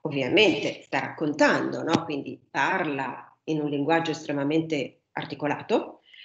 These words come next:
e dice: Per la prima volta nella mia vita ero senza via d'uscita, perlomeno non ne vedevo nessuna davanti a me. Davanti c'era la cassa, con le assi ben sistemate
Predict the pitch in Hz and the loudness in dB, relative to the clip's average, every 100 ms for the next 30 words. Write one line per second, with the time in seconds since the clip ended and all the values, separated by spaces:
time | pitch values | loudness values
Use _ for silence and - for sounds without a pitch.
0 | - - - - _ _ _ _ - - | -20 -20 -20 -20 _ _ _ _ 0 2
1 | - - 160 - _ _ _ - 190 170 | 0 -4 -6 -8 _ _ _ 0 2 2
2 | 160 247 302 220 175 226 202 170 165 156 | 0 4 6 6 4 4 2 0 0 0
3 | 151 156 165 285 - 247 247 - 302 269 | 0 0 2 2 2 0 0 2 6 6
4 | 247 - - 269 269 233 208 196 175 170 | 4 0 -2 -2 -2 -2 -2 -2 -2 -4
5 | - - 135 - _ - 175 175 220 233 | -10 -12 -16 -16 _ 2 2 6 6 6
6 | 160 131 143 165 170 - 196 226 233 233 | 4 2 0 -2 -4 -4 6 8 10 10
7 | 233 214 196 196 214 233 - 170 156 151 | 8 8 4 6 4 2 0 -2 -2 -2
8 | 143 139 135 147 127 - _ _ 247 165 | -4 -6 -6 -6 -6 -10 _ _ 2 4
9 | 165 208 269 269 269 247 - 214 185 185 | 6 6 6 4 2 -4 -2 0 2 2
10 | 175 151 - 170 - - - 143 _ 151 | 0 -2 -4 -6 -6 -10 -12 -14 _ 0
11 | 151 190 - 160 190 185 185 160 - 156 | 2 2 0 2 4 4 2 -2 -2 -2
12 | 180 185 175 | -2 0 0